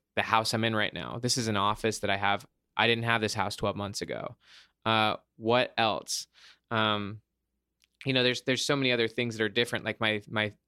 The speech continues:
three-year-old girls now go to school, whereas last year they weren't in school. Uh, our ten-year-old boy, we, he's now back in school. Um,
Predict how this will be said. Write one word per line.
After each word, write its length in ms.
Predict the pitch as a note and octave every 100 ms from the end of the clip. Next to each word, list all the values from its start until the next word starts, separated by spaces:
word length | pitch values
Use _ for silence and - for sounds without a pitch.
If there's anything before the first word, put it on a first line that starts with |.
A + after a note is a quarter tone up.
| _
three-year-old 340 | B2 B2+ A#2 G#2+
girls 300 | A2+ A#2+ A2
now 140 | G#2+
go 120 | G#2+
to 60 | G2+
school, 400 | - D3 B2+ -
whereas 220 | A2+ A2
last 280 | G#2+ G#2 A2
year 80 | A2
they 80 | G#2
weren't 160 | G#2
in 60 | A2
school. 480 | - - G2+ - - - - _
Uh, 200 | A2 G#2+ -
our 140 | A2+
ten-year-old 460 | - B2 A#2+ A2+ G#2
boy, 340 | A#2 A#2 G#2
we, 280 | G2+ G#2 - -
he's 240 | - A#2+
now 160 | A#2+ G#2+
back 520 | - G#2 G2 - - -
in 200 | C3 A#2+
school. 580 | - C#3 C3 - C3 - _ A#2+
Um, 380 | A2+ G#2 G#2+